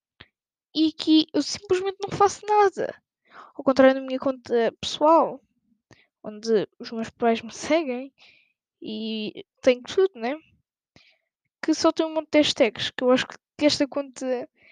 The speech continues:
nem sou bem eu, bem eu que lido, né? Eu, né? Eu não mexo <laughs> em basicamente nada, eu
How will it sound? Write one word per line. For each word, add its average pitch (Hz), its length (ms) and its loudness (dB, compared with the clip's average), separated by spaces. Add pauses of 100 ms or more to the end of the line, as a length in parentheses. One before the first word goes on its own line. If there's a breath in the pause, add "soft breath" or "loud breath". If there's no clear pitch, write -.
(260 soft breath)
nem 381 120 0
sou 466 180 -6
bem 277 160 2
eu, 254 180 2 (320)
bem 233 320 -2
eu 294 160 4
que - 240 -8
lido, 302 440 0
né? 370 120 -2
Eu, - 460 -2
né? 277 240 -6
Eu 269 60 -4
não 262 100 -6
mexo 262 420 0
<laughs> - 800 -6
em 240 120 -8
basicamente 240 500 -2
nada, 247 320 0
eu 220 380 -4